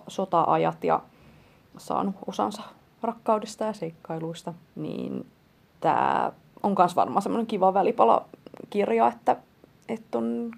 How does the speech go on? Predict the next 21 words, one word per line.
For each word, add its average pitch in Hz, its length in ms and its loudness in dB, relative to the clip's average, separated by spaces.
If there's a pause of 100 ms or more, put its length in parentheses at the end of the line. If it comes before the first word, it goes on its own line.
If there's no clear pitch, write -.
kiva 208 260 -2
sit 226 260 -4
tasapainottaa - 800 0
lukemista - 540 -4
jotenkin 262 400 -6 (120)
tän 196 180 -4
tyyppisillä 233 560 -6 (500)
kirjoilla. 165 420 0
Että 202 100 -8
nää 185 100 -4
ei - 60 -6
oo 135 80 -2
ihan 170 200 -6
chiklittiä, - 720 -8
mutta - 320 -6
että - 160 -6
nää - 80 -4
ei 233 120 -10
kumminkaan 233 380 -12
mitään 233 200 -12
semmosia 214 320 -10